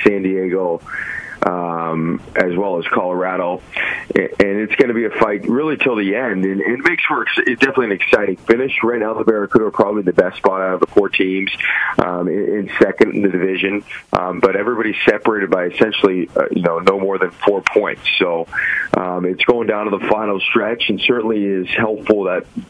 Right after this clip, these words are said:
the Barracuda had the start that they did. Um, they, you know, they built up some equity, and now they're at this point in the season where it, you know, it's kinda go time. They had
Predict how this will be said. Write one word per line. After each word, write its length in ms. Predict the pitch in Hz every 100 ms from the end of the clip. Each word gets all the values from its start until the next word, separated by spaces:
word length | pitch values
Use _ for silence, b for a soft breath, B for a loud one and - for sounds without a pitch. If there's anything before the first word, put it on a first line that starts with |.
| _
the 80 | 98
Barracuda 480 | 98 98 - 101 90
had 120 | 85
the 80 | 87
start 360 | - 98 92
that 100 | 98
they 140 | 95 95
did. 360 | 95 95 120 B B B B
Um, 260 | 92 87 87
they, 160 | 90 -
you 120 | 95
know, 100 | 90
they 100 | 92
built 320 | 104 104 98
up 0 | -
some 120 | 95
equity, 580 | 98 98 - 104 107 147 B B B - -
and 720 | 95 92 90 87 85 87 87
now 200 | 90 90
they're 160 | 95
at 60 | 92
this 180 | 95 -
point 400 | - 101 98 87
in 140 | 92
the 80 | 85 -
season 300 | 110 98 92
where 320 | 87 87 87
it, 280 | 85 90 92
you 100 | 92
know, 180 | 90 87
it's 300 | 87 - 90
kinda 240 | - 98 90
go 260 | 98 101
time. 340 | 107 95 85 82
They 140 | 90
had 140 | 107